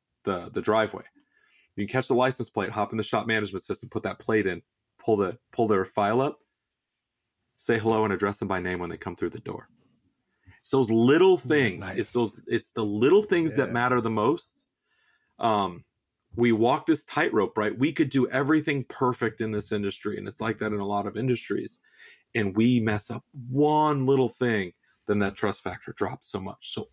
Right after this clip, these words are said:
Speaker 1: all the little things that we can do to bank goodwill, that's gonna help that, right? So all those little things, whether it's just having snacks, you know, whether it's having, making sure the coffee pot is not burnt coffee that smells like,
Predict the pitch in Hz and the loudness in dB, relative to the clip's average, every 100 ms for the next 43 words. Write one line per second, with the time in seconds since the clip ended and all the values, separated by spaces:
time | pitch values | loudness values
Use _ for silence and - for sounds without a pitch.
0 | - 127 160 190 190 175 175 180 165 175 | -2 2 4 4 4 4 6 4 4 2
1 | 170 135 143 160 143 151 117 - - 120 | 2 2 2 0 0 2 2 -2 -2 0
2 | 160 - 170 156 143 196 247 - _ _ | 0 0 0 2 4 2 0 -6 _ _
3 | _ - 101 - 104 - 95 - - - | _ -8 -6 -2 -2 -2 -4 -6 -10 -16
4 | - - 90 - - - _ 110 107 143 | -12 -10 -10 -12 -18 -20 _ -4 0 2
5 | 147 143 - 127 120 - 113 117 120 - | 4 2 4 2 2 0 0 0 -4 -10
6 | _ - - 113 120 127 123 - 127 - | _ -20 -6 0 2 4 2 -2 -4 -4
7 | _ - 117 139 147 - 143 190 135 - | _ -4 -2 0 -2 -4 -4 -4 -8 -16
8 | - _ _ _ _ _ 107 117 120 120 | -20 _ _ _ _ _ -2 2 2 4
9 | 127 127 - - 113 131 139 131 117 131 | 4 2 -2 -4 -2 0 0 -2 -2 -2
10 | 143 160 143 - - 151 185 135 - 107 | 0 2 2 -2 -4 -2 0 0 0 -2
11 | 104 113 110 101 - 120 - - 143 156 | 0 -2 -4 -6 0 0 0 -4 0 0
12 | 127 98 95 - 117 110 107 104 | 0 -2 -4 -8 -4 -4 -2 -6